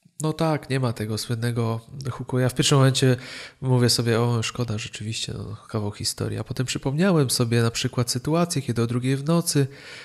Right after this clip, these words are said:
w domu, gdzie już wszyscy śpią łącznie z psem, nastąpił restart MacBooka, bo chciałem coś sprawdzić. I ta s-, wiesz, to, ten dźwięk po prostu się niósł po całym domu jak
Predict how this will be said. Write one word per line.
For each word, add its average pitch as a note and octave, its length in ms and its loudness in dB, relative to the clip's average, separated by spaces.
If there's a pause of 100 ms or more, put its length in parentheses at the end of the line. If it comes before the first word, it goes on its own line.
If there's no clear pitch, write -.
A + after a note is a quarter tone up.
w - 220 -14
domu, D3+ 400 4
gdzie C3 200 0
już A#2+ 320 0
wszyscy D3 280 0
śpią - 220 0
łącznie C3 280 0
z - 40 -4
psem, C#3 340 0 (800)
nastąpił D3 560 2
restart C3 440 2
MacBooka, A2+ 640 2 (160)
bo A#2+ 120 -2
chciałem A#2 260 0
coś - 140 0
sprawdzić. - 760 0 (500)
I B2 80 0
ta A#2+ 140 4
s-, - 460 0
wiesz, A2+ 240 4
to, G#2 320 -2
ten G#2+ 280 -10
dźwięk A#2 640 4
po - 80 -20
prostu - 300 -4
się A2+ 220 0
niósł A#2 440 2
po - 80 -6
całym A2 320 0 (120)
domu A#2 380 4
jak G#2 540 -2